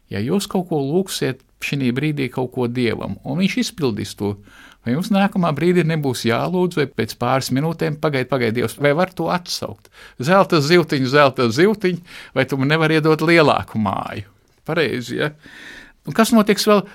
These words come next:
kā mēs savā starpā komunicēsim? Mēs katrs, ko lūgsim, ko gribam, Dievs to izpildīs. Kas notiks pasaulē? Vienkārši padomājiet, kas notiks ar pasauli. Kāpēc? Žans Kalvēns saka, jo mēs nezinām,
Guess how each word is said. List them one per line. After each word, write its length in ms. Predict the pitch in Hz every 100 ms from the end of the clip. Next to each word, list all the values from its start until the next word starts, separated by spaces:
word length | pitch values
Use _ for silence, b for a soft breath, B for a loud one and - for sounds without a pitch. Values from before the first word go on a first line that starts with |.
| B
kā 140 | - 190
mēs 240 | 175 175
savā 320 | - 269 233
starpā 400 | 151 170 156 135 -
komunicēsim? 680 | 160 120 117 117 107 117 117
Mēs 180 | 123 -
katrs, 300 | 156 147 -
ko 140 | 143 135
lūgsim, 380 | 160 147 127 120
ko 140 | 113
gribam, 400 | 117 143 175 202
Dievs 220 | 151 135 -
to 80 | 110
izpildīs. 600 | 127 - 180 180 180 B B B
Kas 180 | - 165
notiks 360 | 175 160 156 -
pasaulē? 640 | 160 151 - - - 113 b b b _
Vienkārši 300 | 175 180 180 -
padomājiet, 680 | 120 98 92 92 92 - - b b b -
kas 200 | 131 120
notiks 340 | 120 110 -
ar 80 | 110
pasauli. 480 | 113 - - - 113 b b b
Kāpēc? 560 | 120 113 180 226 - - -
Žans 240 | 165 175 175
Kalvēns 560 | 175 170 170 165 156
saka, 240 | - 165 - B B B -
jo 120 | 143 147
mēs 240 | 151 -
nezinām, 580 | 190 208 175 156 139 123